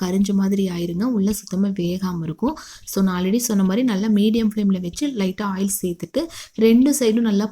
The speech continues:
பொன்னிறமா வர அளவுக்கு திருப்பி திருப்பி போட்டு, அதுக்கப்புறம் நம்ம வெளியில எடுத்துடலாங்க. இன்னுமே லைட்டா ஒயிட் கலரா இருக்கிற மாதிரி இருக்கு இல்லைங்களா, நான் ஃபர்ஸ்டே சொன்ன மாதிரி மீடியம் ஃப்ளேம்ல வச்சு ரெண்டு சைடும் நல்லா பொன்னிறமா வர அளவுக்கு இன்னும் கொஞ்சம் வேணும் அப்படின்னா கூட நீங்க ஆயில் சேர்த்துக்கலாங்க. பாருங்க, இந்த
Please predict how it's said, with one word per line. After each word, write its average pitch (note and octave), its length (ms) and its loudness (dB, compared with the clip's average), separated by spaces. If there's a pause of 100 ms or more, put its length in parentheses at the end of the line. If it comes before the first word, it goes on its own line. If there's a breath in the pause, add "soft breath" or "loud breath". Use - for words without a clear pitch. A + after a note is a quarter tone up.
பொன்னிறமா G3+ 460 4
வர F#3+ 120 -2
அளவுக்கு A#3+ 260 -2
திருப்பி A3 260 0
திருப்பி A3 300 0
போட்டு, F#3 220 -6 (120)
அதுக்கப்புறம் G3 440 -2
நம்ம F#3+ 180 0
வெளியில E3+ 240 -2
எடுத்துடலாங்க. D#3+ 640 -2 (1040)
இன்னுமே B3 320 6
லைட்டா G#3+ 320 2
ஒயிட் G3+ 220 0
கலரா G#3 220 0
இருக்கிற G3 260 -4
மாதிரி F#3 180 -2
இருக்கு F3 160 -6
இல்லைங்களா, E3+ 320 -2
நான் A#3 120 -4
ஃபர்ஸ்டே G#3+ 320 -2
சொன்ன G3 200 -2
மாதிரி G#3 200 0
மீடியம் G#3+ 340 0
ஃப்ளேம்ல G3 300 -2
வச்சு E3+ 220 -6 (100)
ரெண்டு A3+ 280 0 (100)
சைடும் A3+ 300 -2
நல்லா F#3+ 200 0 (120)
பொன்னிறமா F#3 480 0
வர F3 140 -6
அளவுக்கு A#3 260 -2
இன்னும் A3+ 200 2
கொஞ்சம் A3+ 260 0
வேணும் G3+ 200 0
அப்படின்னா F#3+ 320 -2
கூட A3 140 0
நீங்க A3+ 220 -2
ஆயில் F#3 240 -4
சேர்த்துக்கலாங்க. E3+ 580 -4 (440 loud breath)
பாருங்க, G3 240 0 (100)
இந்த G3 140 2